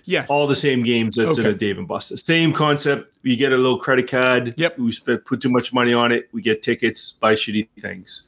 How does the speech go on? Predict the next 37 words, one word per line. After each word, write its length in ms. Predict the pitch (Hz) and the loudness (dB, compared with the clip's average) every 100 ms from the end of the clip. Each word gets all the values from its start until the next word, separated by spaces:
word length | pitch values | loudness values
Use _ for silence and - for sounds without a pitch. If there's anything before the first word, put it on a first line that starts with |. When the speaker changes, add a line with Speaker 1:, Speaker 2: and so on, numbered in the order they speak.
| - | -2
Speaker 1:
Yep. 200 | 185 226 | 2 2
Speaker 2:
So 60 | |
yes, 440 | 113 107 - - - - - | 4 4 2 -4 -8 -12 -4
I'm 180 | 123 | -2
well 200 | 131 147 | 0 0
aware 260 | 143 139 127 | 0 0 0
of 120 | 113 - | -2 -4
all 280 | 135 143 139 | -2 0 0
these 460 | 127 120 101 - - - - - _ | 0 0 -2 -6 -14 -12 -12 -12 _
Speaker 1:
<laughs> 460 | - - 113 104 - | -16 -12 -10 -8 -6
Speaker 2:
stupid 380 | - 139 117 | -2 0 2
games. 580 | 98 110 101 92 - - - | 2 4 2 0 -4 -6 -10
Speaker 1:
So 460 | - 185 170 160 | -6 0 2 2
Speaker 2:
You 60 | 156 | 2
know? 200 | 110 - _ - - | 0 -4 _ -20 -10
Speaker 1:
the, 280 | 151 190 185 | -2 2 2
the 120 | 170 | 0
couple 320 | 214 240 269 | 0 0 0
that 340 | 240 214 - - | 0 0 -2 -2
impressed 440 | 165 170 160 - | 0 2 2 0
me 180 | 156 156 | 2 2
was, 460 | 147 139 135 127 139 | 2 2 0 -2 -2
um, 540 | 151 139 131 123 117 _ - - - | 0 2 2 2 -2 _ -20 -20 -4
we 100 | 151 | -2
played 360 | 143 190 202 175 | 2 2 2 0
the 120 | 208 | 0
Halo 360 | 151 214 190 143 | 2 2 2 2
game 260 | 135 127 | 0 0
finally. 440 | 113 127 120 123 120 | 0 -2 -2 -4 -6
I 80 | 139 | -4
finally 280 | 165 170 170 | 0 2 2
got 140 | 165 | 0
to 40 | - | 0
play 140 | 170 | -2
the 100 | 143 | 0
Halo 320 | 123 160 135 | 0 0 0
game, 380 | 117 120 127 135 | -2 -4 -6 -6